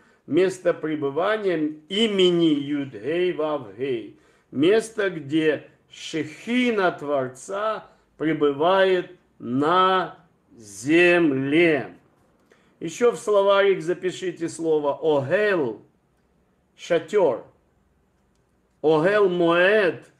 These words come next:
скиния собрания, скиния откровения.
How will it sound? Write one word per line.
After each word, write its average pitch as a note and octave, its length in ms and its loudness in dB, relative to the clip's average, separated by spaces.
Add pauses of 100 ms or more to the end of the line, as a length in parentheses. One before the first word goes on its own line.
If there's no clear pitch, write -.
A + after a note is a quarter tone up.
(260)
скиния F3+ 580 -4
собрания, E3 760 0
скиния D#3+ 460 -4
откровения. D3 920 -4